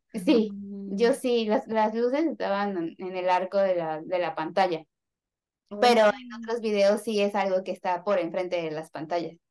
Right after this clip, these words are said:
Speaker 2: Ajá, sí, sí,
Speaker 1: No,
Speaker 2: cuando
Speaker 1: es
Speaker 2: yo vi
Speaker 1: que
Speaker 2: que, cuando vi que lo dibujaron, dije, "Ah, estuve mal, después le voy a decir a Meli", pero se me
Speaker 1: No,
Speaker 2: olvidó.
Speaker 1: no, no, no, no estuviste mal.
Speaker 2: Ah, ok.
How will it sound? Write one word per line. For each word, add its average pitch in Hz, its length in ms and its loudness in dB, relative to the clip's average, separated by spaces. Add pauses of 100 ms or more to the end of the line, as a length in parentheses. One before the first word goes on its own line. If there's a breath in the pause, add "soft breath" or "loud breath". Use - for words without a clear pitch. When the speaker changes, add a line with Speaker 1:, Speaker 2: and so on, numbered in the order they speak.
(220)
Speaker 2:
Ajá, 202 760 2 (120)
sí, 233 400 2
sí, 320 200 4
Speaker 1:
No, - 20 0
Speaker 2:
cuando 311 260 8
Speaker 1:
es 254 80 6
Speaker 2:
yo 254 140 8
vi 359 160 4
Speaker 1:
que - 0 -
Speaker 2:
que, 247 320 2 (340)
cuando 254 340 4
vi 254 100 2
que 349 100 -4
lo 370 100 0
dibujaron, 262 580 0
dije, 285 400 -2
"Ah, - 200 -8 (220)
estuve 302 520 -8
mal, 247 280 -8
después 294 380 -4
le 359 80 -2
voy 302 160 0
a 339 80 2
decir 277 340 -6
a 285 100 -2
Meli", 254 320 -6
pero 202 200 -4
se 208 120 -12
me 185 140 -4
Speaker 1:
No, - 0 -
Speaker 2:
olvidó. 320 220 8
Speaker 1:
no, 294 220 4
no, 294 280 2 (100)
no, 254 180 -4
no 262 100 -2
estuviste 262 340 0
mal. 202 180 -4 (640)
Speaker 2:
Ah, 175 340 -2
ok. - 160 -8